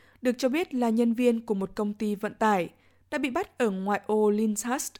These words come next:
trong sáng thứ Bảy mùng một tháng tám. Cảnh sát Victoria cho hay các tội danh trên được đưa ra theo sau ba tháng điều tra. Bốn nhân viên cảnh sát, Lynette Taylor,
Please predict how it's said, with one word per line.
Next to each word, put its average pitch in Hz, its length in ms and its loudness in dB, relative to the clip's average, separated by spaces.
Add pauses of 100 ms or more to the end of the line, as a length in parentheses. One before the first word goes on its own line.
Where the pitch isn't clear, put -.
(120)
trong 208 240 -2
sáng 202 340 -4
thứ 240 100 -4
Bảy 202 320 2
mùng 185 260 -4
một 185 140 -6
tháng 185 160 -8
tám. 196 360 0 (760)
Cảnh 269 160 0
sát 330 320 -4
Victoria 254 580 0
cho 226 140 -4
hay 220 260 2 (340)
các 320 120 -4
tội 277 160 4
danh 240 220 2
trên 226 260 2
được 214 140 -2
đưa 214 140 -2
ra 208 360 0 (100)
theo 208 200 -2
sau 196 320 -2
ba 214 260 0
tháng 202 340 -4
điều 233 120 0
tra. 202 380 0 (920)
Bốn 240 280 4
nhân 294 180 0
viên 254 200 2
cảnh 196 160 -2
sát, 269 340 0 (440)
Lynette 240 500 2
Taylor, 220 340 2